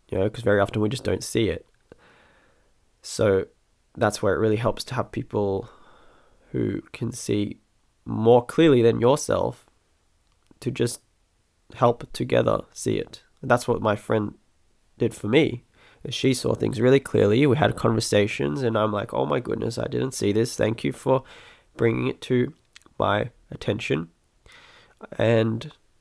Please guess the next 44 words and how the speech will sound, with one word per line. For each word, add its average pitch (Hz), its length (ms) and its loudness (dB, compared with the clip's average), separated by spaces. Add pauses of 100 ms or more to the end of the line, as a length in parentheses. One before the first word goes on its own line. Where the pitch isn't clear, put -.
(440)
then 110 220 0
it 131 80 0
just 139 160 -4
spontaneously 135 640 -2
changed 147 420 0
after 117 320 -2
it 117 40 2
was 110 120 0
brought 113 260 0
to - 100 -4
attention, 127 480 -6 (120)
because - 300 -6
I 101 100 -2
was 107 140 -4
willing 113 420 -4 (460)
to - 100 -16
see - 240 -2
it. - 180 -8 (720)
If - 160 -6
you're 123 100 6
not 123 140 4
willing 110 280 2
to - 80 -6
see 135 160 0
it, 113 120 4
if - 160 -6
we're 120 200 4
not 101 160 -2
willing 92 220 -2
to - 100 -14
see - 160 -6
it, - 80 -4
of - 100 -12
course, - 380 -4 (320)
then 92 380 -4 (680)
it 123 160 -6
will 110 140 -4
just - 180 -2
continue 107 520 -8 (400)
under 101 220 -4
the 123 120 -6
surface, - 580 -6
bubbling 95 480 -4
up - 220 -4